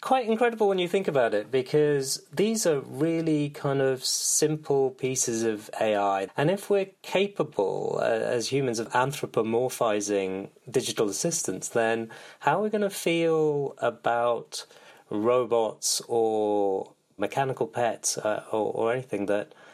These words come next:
are very much more realistic? In essence, I think we risk sort of investing time and emotions into these sorts of machines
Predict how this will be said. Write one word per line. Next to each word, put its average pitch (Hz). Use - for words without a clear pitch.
are 117
very 131
much 123
more 131
realistic? 98
In 135
essence, 156
I 113
think 113
we 113
risk 131
sort 123
of 110
investing 110
time 123
and 104
emotions 107
into 98
these 107
sorts -
of 90
machines 98